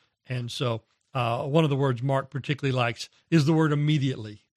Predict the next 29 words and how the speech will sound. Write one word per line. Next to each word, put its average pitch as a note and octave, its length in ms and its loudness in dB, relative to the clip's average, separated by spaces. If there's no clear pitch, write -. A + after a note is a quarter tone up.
Immediately F#3 440 4
this, C#3 300 -2
and D3+ 120 -2
then A3+ 180 4
that. G#2+ 400 -4
So, B2+ 260 -6
Jesus, D3+ 420 4
the C#3+ 80 -4
Son D3+ 200 0
of C3 100 -4
God, A2 420 -6
and, D4 200 0
and G3+ 140 2
almost, D#3+ 600 2
we C3 100 -4
might B2 280 -2
say, A#2+ 280 -2
uh, A#2+ 340 -2
uh, A#2+ 200 -10
the C3+ 100 -2
man D#3 240 6
of B2+ 80 2
action. A#2 460 -4
Now, F#3 320 0
then A3+ 220 4
we A3+ 80 0
come G#3 220 0
to E3 120 -2
Luke, B2+ 420 0